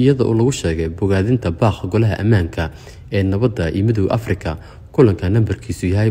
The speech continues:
kun laba boqol labaatan iyo shan ee ku saabsan ka howlgalka cusub ee A U som,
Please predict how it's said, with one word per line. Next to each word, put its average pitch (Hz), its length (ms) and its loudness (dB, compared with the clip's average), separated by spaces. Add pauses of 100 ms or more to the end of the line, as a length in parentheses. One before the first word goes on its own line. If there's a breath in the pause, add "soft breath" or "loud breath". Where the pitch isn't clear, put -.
(140)
kun 156 220 4
laba 110 220 2
boqol - 200 -8
labaatan 87 280 -2
iyo 90 140 0
shan 110 160 2 (420 loud breath)
ee 101 80 2
ku - 160 0
saabsan 95 520 -2 (320 loud breath)
ka - 100 -4
howlgalka 120 420 4
cusub - 300 -8
ee 95 340 0
A 131 120 4 (140)
U 87 40 0
som, 85 340 -2